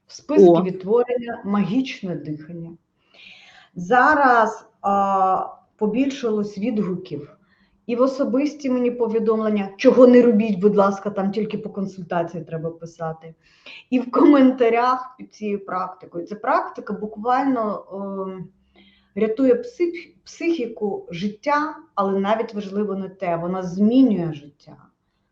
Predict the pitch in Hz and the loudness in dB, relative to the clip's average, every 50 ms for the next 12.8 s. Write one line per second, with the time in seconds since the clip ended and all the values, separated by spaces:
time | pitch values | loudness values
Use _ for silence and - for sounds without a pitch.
0 | _ _ 160 - 214 233 196 - - - 226 208 226 233 226 214 202 - - 208 | _ _ -4 0 2 2 2 0 -2 0 0 2 2 2 0 0 -2 -4 -8 -12
1 | 208 196 190 208 202 - - 202 190 190 190 196 190 190 190 185 185 185 180 180 | -12 -8 -6 -6 -6 -6 -6 -8 -8 -6 -6 -6 -6 -6 -6 -6 -4 -4 -4 -4
2 | 196 190 - - - - - - - _ _ - - - - - - _ _ 214 | -6 -6 -8 -14 -16 -18 -20 -20 -20 _ _ -20 -20 -20 -20 -20 -20 _ _ 0
3 | 214 214 220 220 - - - - - 190 220 226 - - 208 202 - - 196 185 | 2 4 4 2 0 -2 -4 -6 -6 -4 -4 -4 -6 -6 -10 -12 -8 -8 -10 -8
4 | 185 190 185 180 - 226 240 254 247 - 208 185 180 185 190 190 185 185 185 185 | -8 -10 -12 -4 -2 -2 -2 -2 -4 -6 -8 -10 -8 -8 -8 -8 -6 -4 -4 -2
5 | 202 202 175 185 175 180 175 - _ 202 185 180 170 170 170 165 160 - 196 185 | -2 -2 -2 -4 -6 -6 -10 -10 _ -6 -4 -4 -4 -4 -6 -8 -8 -8 -8 -8
6 | 175 196 226 269 302 302 294 - 269 - - 269 269 269 254 208 208 180 208 202 | -6 -4 0 0 2 2 2 0 -4 -4 -2 2 2 4 4 2 2 2 2 2
7 | 233 262 269 254 240 220 214 214 - 190 175 190 190 220 233 220 214 214 - 214 | 4 4 4 4 4 2 0 -4 -8 -10 -12 -6 -2 0 0 2 0 -2 -4 -4
8 | 196 196 190 202 196 190 190 185 196 214 208 202 190 175 - - - 202 180 170 | -4 -2 -2 -2 -2 -4 -6 -2 0 0 0 2 0 -4 -6 -8 -8 -8 -8 -2
9 | 170 208 214 214 - - 185 175 165 165 165 165 175 196 196 202 269 247 220 202 | 0 0 0 0 -2 -6 -8 -8 -8 -8 -10 -8 -4 -2 2 4 6 6 6 4
10 | 208 - 202 196 - - 226 220 214 - _ 214 254 277 269 262 247 - 247 247 | 2 -2 -4 -6 -4 -6 -6 -6 -6 -8 _ 0 2 2 4 2 2 0 0 0
11 | 240 240 226 247 233 - - - - _ _ _ 254 294 320 370 392 381 392 392 | -2 -2 -2 -2 -4 -4 -6 -12 -20 _ _ _ 2 4 6 6 4 2 0 -4
12 | - _ _ 233 202 185 165 - - 180 170 170 170 - - - | -8 _ _ -2 0 0 -2 -6 -12 -14 -12 -12 -14 -14 -20 -20